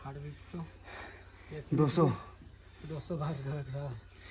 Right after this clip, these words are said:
Speaker 2: देखो, मोमो पूरा लाल हो गया है। अंदर गर्मी है,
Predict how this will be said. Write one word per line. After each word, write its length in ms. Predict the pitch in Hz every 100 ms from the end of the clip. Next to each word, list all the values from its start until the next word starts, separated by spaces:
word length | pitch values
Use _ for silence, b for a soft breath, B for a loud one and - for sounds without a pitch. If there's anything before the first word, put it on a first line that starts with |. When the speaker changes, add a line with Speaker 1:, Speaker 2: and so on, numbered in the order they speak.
| B -
Speaker 2:
देखो, 200 | 135 147
मोमो 280 | 135 139 147
पूरा 180 | 147 139
लाल 320 | 127 135 147
हो 120 | 139
गया 180 | 127 123
है। 120 | 95 - - - - B B B B B B B B B B B B B B B B B B B B B B - - b b b b b
अंदर 220 | 151 151
गर्मी 260 | 143 143 139
है, 160 | 123